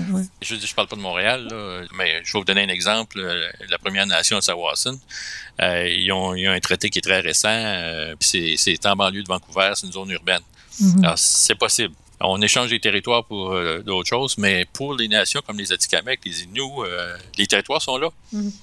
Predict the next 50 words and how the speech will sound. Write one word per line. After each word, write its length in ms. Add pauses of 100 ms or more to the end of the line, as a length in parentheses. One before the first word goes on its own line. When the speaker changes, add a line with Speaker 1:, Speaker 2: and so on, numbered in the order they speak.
(220)
Speaker 2:
Il 80
faut 140
retourner 400
les 140
territoires 480
parce 180
que 60
ça, 160
c'est 120
le 120
fondement 480 (100)
de 80
toute 280
la, 180
la 160
culture 420
autochtone. 500 (140)
Il 60
y 60
a, 100
il 320
y 60
a 40
une 120
intégration 580
au 80
territoire 500
qui 300
est, 60
qui 180
est 180
essentielle. 640 (720)
Beaucoup 180
de 60
monde 240
se 80
plaignent 320
que 280
ça 140
coûte 140
cher, 260
là, 220
les, 560
les 240
réserves 440
et 40
tout 80
ça. 160
Ben 180
oui, 180